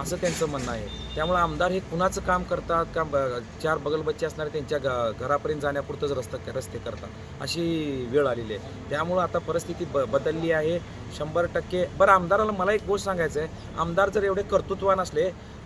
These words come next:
तर, अ, राष्ट्रीय पातळीवरचे न-, राज्य पातळीवरचे नेते प्रचाराला यायलाच नाही पाहिजे ना, एवढे कर्तृत्वान असते तर. मला असं म्हणायचं, तुमच्या स्वतःच्या ह्याच्यावर, मी स्वतः एकटा स्वतःच्या जीवावर लढतो तरी मला लोकांचा पाठिंबा मिळत आहे.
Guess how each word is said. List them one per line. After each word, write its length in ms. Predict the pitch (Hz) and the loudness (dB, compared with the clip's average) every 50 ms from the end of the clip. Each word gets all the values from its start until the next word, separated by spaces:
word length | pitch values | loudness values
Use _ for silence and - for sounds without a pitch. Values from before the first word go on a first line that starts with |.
| - - | 0 4
तर, 120 | 196 196 | 6 6
अ, 340 | 190 185 180 170 165 156 151 | 6 6 6 4 2 2 2
राष्ट्रीय 400 | 151 175 175 - - - 220 226 | 2 0 0 0 0 2 4 4
पातळीवरचे 640 | 226 220 208 208 208 220 214 214 214 196 202 220 220 | 6 4 4 6 6 6 6 4 4 2 0 0 0
न-, 100 | 208 202 190 180 175 165 160 156 156 151 147 143 143 | 2 2 0 2 2 2 2 2 2 2 2 2 4
राज्य 240 | 160 180 190 185 214 | 4 4 4 4 2
पातळीवरचे 440 | 185 208 - 202 208 208 202 - 208 | 0 0 0 0 0 0 0 -2 -4
नेते 220 | 202 196 190 214 | -2 -2 0 0
प्रचाराला 420 | 208 - 196 190 202 202 208 202 190 | 0 0 0 2 2 2 4 4 4
यायलाच 300 | 165 185 226 247 240 226 | 4 6 6 6 6 4
नाही 140 | 226 220 | 0 0
पाहिजे 240 | 196 - 180 165 185 | 2 2 2 2 2
ना, 160 | 196 226 208 151 113 - - - - - - | 2 2 2 0 -2 -6 -12 -14 -14 -8 -4
एवढे 160 | 151 185 196 214 | -2 0 0 2
कर्तृत्वान 520 | - 202 190 - 202 190 190 196 190 185 | 2 0 0 0 0 2 4 4 4 4
असते 220 | 180 170 - 175 | 2 0 -2 -4
तर. 140 | 151 - - - - 392 - - - - 370 - - - - - - - | -2 -2 -2 -4 -4 -6 -8 -6 -6 -8 -8 -8 -10 -12 -14 -12 -6 0
मला 180 | 262 - 226 | 4 6 6
असं 140 | 220 220 233 | 6 6 2
म्हणायचं, 240 | 220 226 226 220 220 | 0 0 0 0 -2
तुमच्या 220 | 214 190 196 226 | -2 0 0 0
स्वतःच्या 360 | 220 214 202 - - - 226 | 0 0 0 0 2 4 4
ह्याच्यावर, 180 | 214 214 214 185 | 4 4 2 0
मी 140 | 175 196 214 | 0 -2 -2
स्वतः 240 | - 220 - 220 226 | -2 0 2 2 4
एकटा 320 | 220 202 - - 220 220 | 4 2 2 0 -2 -2
स्वतःच्या 420 | 196 190 175 175 170 208 202 214 | -2 -4 -6 -4 -2 0 0 0
जीवावर 240 | 190 175 196 202 196 | 2 2 4 4 4
लढतो 220 | 202 202 185 208 196 | 2 2 0 -2 -2
तरी 160 | 202 202 208 | -2 -2 -2
मला 180 | 202 196 196 | 0 2 2
लोकांचा 380 | 196 190 180 175 180 180 180 190 | 2 2 0 0 0 -2 -2 0
पाठिंबा 360 | - 180 156 135 151 147 151 | 0 0 -2 -2 -2 -4 -4
मिळत 260 | 147 139 131 131 - | -2 -2 -2 -2 -2
आहे. 120 | 127 117 | -4 -6